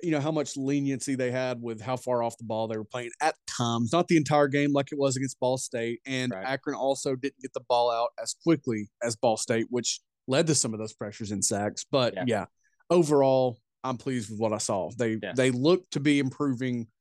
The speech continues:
Speaker 1: when, when they're kind of exposed in an area, they look to improve much quicker than they have in the past in that area.
Speaker 2: Absolutely. Waiting to see how this season unfolds and if this rotation continues. I know that it didn't against Pitt,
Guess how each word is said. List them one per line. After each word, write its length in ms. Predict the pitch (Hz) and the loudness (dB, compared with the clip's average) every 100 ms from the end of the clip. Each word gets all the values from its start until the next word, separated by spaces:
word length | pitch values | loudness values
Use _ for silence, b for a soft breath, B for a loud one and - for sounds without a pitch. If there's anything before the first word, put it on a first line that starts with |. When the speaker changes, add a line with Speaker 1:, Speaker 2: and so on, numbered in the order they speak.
| _ _ - | _ _ -12
Speaker 1:
when, 600 | 117 123 120 117 117 117 _ _ _ _ - | -4 -2 0 0 0 -2 _ _ _ _ -6
when 180 | 143 135 | -2 0
they're 160 | 123 | -2
kind 200 | - 151 | -2 -4
of 80 | 131 | -4
exposed 580 | 123 - - 151 151 143 | -6 -6 0 0 0 -4
in 100 | 143 | -6
an 60 | |
area, 220 | 135 135 127 | -4 -4 -4
they 80 | 123 | -4
look 240 | 135 127 | -4 -4
to 100 | 131 | -8
improve 400 | 113 107 127 110 - _ _ 143 | -8 -4 -4 -4 -10 _ _ -2
much 280 | 139 143 | 2 2
quicker 260 | - 139 127 | 2 2 2
than 160 | 117 110 | -2 -2
they 80 | 107 | -4
have 140 | 110 | -4
in 60 | 95 | -6
the 60 | |
past 320 | 107 101 - | -6 -6 -6
in 60 | 92 | -6
that 160 | 87 69 | -4 -2
area. 280 | 90 64 85 b b - | -2 -2 -6 b b -4
Speaker 2:
Absolutely. 540 | 117 - 113 107 107 | -4 -4 -6 -4 -6
Waiting 420 | 107 139 214 285 | 0 2 4 2
to 120 | 220 190 | -4 -6
see 880 | - 170 156 160 151 147 143 - _ | -6 -2 -2 -2 -4 -4 -6 -8 _
how 240 | - 156 147 | -8 -4 0
this 220 | 143 135 | 0 -2
season 300 | 147 131 131 | -6 -4 -4
unfolds 680 | 123 - 131 127 120 107 | -6 -2 0 0 0 -4
and 100 | 117 | -8
if 100 | 117 104 | -10 -10
this 240 | 120 - | -10 -4
rotation 580 | 127 127 131 127 - 107 | -4 -2 -4 -4 -10 -14
continues. 460 | - 135 123 117 | -12 -6 -4 -4
I 60 | 117 | -2
know 180 | 127 165 | 0 2
that 140 | 143 | 2
it 160 | 117 110 | -2 0
didn't 240 | 143 135 | -2 0
against 360 | 120 117 - - | -6 -10 -14 -16
Pitt, 480 | - 139 107 - | -2 0 0 -4